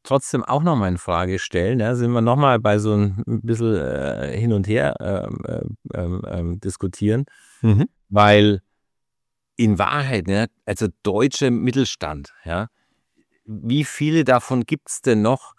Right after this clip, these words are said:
Speaker 1: die kein internationales Geschäft
Speaker 2: Ja, ja.
Speaker 1: Ja, das heißt, die haben ja alle internationale Beziehungen, die könnte man nutzen. Ja, können auch sagen, hey, was sind denn unsere Erlebnisse? Nur der Witz ist, ja, wenn du dann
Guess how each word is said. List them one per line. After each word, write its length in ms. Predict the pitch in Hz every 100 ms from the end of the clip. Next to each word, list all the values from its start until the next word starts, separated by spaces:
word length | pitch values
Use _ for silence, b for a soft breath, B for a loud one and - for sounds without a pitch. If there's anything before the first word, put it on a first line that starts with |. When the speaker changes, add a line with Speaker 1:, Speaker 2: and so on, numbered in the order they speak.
| b b -
Speaker 1:
die 120 | 101
kein 380 | - - 104 123
internationales 920 | 120 123 123 113 107 - 95 90 92
Geschäft 480 | - 90 - 107 -
Speaker 2:
Ja, 120 | 92
ja. 140 | 92 101 _ _ _ 87 98
Speaker 1:
Ja, 200 | 87 104 - b b
das 120 | - 107
heißt, 220 | 139 -
die 100 | 131
haben 220 | 123 175
ja 160 | 175 110
alle 180 | 113
internationale 680 | 110 117 107 98 - 98 92
Beziehungen, 380 | 92 - 104 101
die 140 | 95
könnte 420 | - - 139 160
man 220 | 143 110 117
nutzen. 400 | 202 - 117 85 b b b
Ja, 160 | 113
können 160 | 135 127
auch 40 |
sagen, 180 | 117 113
hey, 140 | 113 113
was 200 | 110 -
sind 160 | 160
denn 120 | 160
unsere 340 | 120 123 127 107
Erlebnisse? 600 | 85 123 - 131 104 87 b b b
Nur 160 | 131 131
der 160 | 117
Witz 260 | 131 233 -
ist, 380 | 113 190 - - _ _ -
ja, 180 | 131
wenn 140 | 170 135
du 80 | 135
dann 240 | 120 117